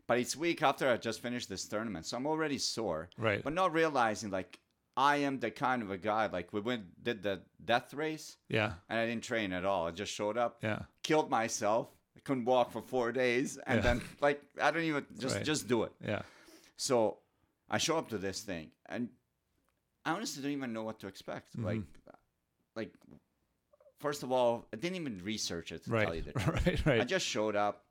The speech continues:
Speaker 1: There's thirty guys. Selection will start at, they fly us to, uh, Victoria. Uh, the selection starts at four o'clock.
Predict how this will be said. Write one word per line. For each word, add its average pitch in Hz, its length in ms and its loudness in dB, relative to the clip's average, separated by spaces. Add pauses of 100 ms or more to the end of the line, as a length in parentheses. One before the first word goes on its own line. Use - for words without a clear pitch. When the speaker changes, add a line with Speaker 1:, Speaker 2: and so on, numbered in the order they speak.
(160)
Speaker 1:
There's 90 220 -6
thirty 104 360 -2
guys. 85 580 -2
Selection 110 440 -2
will 101 120 -4
start 98 340 -2
at, 85 140 -12
they 90 260 -6
fly 95 380 -2
us 90 220 -6
to, 87 200 -6
uh, 80 200 -6 (920)
Victoria. 90 720 -2 (480)
Uh, 90 380 0 (180)
the 85 60 -20
selection 117 400 -4
starts 107 320 -4
at - 80 -18
four 110 200 -8
o'clock. 123 420 -12